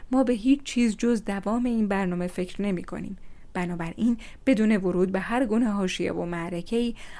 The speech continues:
از تمام ناملایمات با سکوتی که البته طعمی تلخ دارد می‌گذریم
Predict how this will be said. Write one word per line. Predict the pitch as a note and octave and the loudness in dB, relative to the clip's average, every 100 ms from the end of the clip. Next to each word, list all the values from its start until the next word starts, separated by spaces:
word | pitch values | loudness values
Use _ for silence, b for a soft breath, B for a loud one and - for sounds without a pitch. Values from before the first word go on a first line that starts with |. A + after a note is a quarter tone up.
| - | -4
از | G3 G3 | -2 -2
تمام | - - G#3 A#3+ C#4 | -8 -4 0 2 2
ناملایمات | C#4 C4+ A#3+ G3 F3+ F3+ E3+ E3 E3+ - B B | 2 2 2 0 -2 -2 -2 -2 -4 -8 B B
با | G3+ G#3+ | -2 0
سکوتی | - F#3 - F#3 F#3 | 0 -2 0 -2 -4
که | F#3+ | -4
البته | - F#3+ F#3 F3+ F3+ | -4 -2 -2 -2 -4
طعمی | - F#3 F3+ F3+ | -4 -4 -4 -4
تلخ | - F3 F3 - | -4 -6 -6 -6
دارد | - F3+ F3 E3 | -4 -4 -2 -2
می‌گذریم | E3+ F3+ G3 F#3+ F#3 F3+ | -2 0 -2 0 0 0